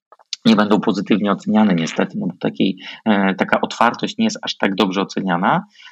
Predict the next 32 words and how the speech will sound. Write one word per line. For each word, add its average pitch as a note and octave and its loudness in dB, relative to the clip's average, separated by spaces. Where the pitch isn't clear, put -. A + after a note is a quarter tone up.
e, F3+ 4
chociaż - -2
myślę, C#3+ 0
że C3+ -6
z - -10
każdym C3 -2
rokiem, A#2 0
jeżeli G#2+ 2
też A2 0
będziemy G#2+ 2
widzieli G2+ 2
to F#2 2
na, F2+ 2
na C3+ 2
ulicach, G2 2
w - -18
sąsiedztwie, - -4
że - -8
tych - -2
osób, A2 0
które - -4
przyjeżdżają, G2+ 0
jest F#2+ -8
coraz G2+ -2
więcej. - -2
E, A#2 4
ja B2 2
dzisiaj A#2+ 0
często - -2
też - -2
spacerując A2 2
i G2 2